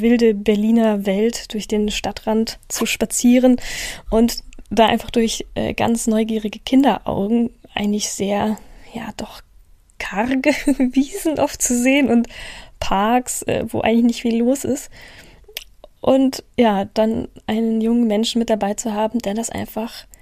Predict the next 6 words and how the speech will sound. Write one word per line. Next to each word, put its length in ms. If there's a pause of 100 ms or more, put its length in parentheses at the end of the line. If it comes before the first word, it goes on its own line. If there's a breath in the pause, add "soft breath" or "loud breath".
(240 soft breath)
durch 240
komplette, 880
wilde, 920 (100)
unvorbelastete 1400
Kinderaugen 640
sieht. 300